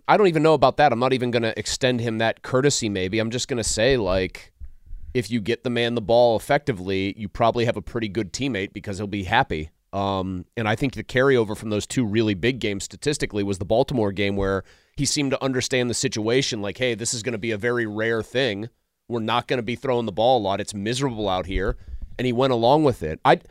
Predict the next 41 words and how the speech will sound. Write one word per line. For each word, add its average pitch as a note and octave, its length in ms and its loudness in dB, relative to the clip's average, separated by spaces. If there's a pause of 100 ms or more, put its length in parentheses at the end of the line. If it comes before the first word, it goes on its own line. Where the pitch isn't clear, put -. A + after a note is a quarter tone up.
(440)
the, D#3 120 0
Mike's D#3+ 340 2
framing F#3+ 400 2
of A#2+ 100 0
that A#2 220 0
caught C3+ 240 2
me C3 100 -2
off B2+ 220 0
guard B2+ 220 2
a A2+ 40 -4
little A#2 220 -2
bit G2+ 260 -6
for B2 140 -12
this B2 220 -4
reason. A#2 460 -4
He E3+ 180 -4
made E3+ 260 2
it A3+ 120 2
seem F#3 340 -2
like C3+ 540 0 (500)
in E3+ 160 4
real D#3+ 260 2
time, B2 320 -2
the B2 60 -2
perception D3 560 -2
around C3+ 220 0
the A#2+ 80 -2
league A#2+ 340 -4
is D#3 320 2
that - 160 -6
Mike B2 260 -2
Tomlin B2+ 360 -2
is A2+ 100 -6
having B2 240 0
a G#2+ 40 -8
very A#2+ 220 -2
difficult C3 440 -4
time C#3 220 -2
with B2+ 120 -8
him. G2 140 -6
Things F3+ 320 -2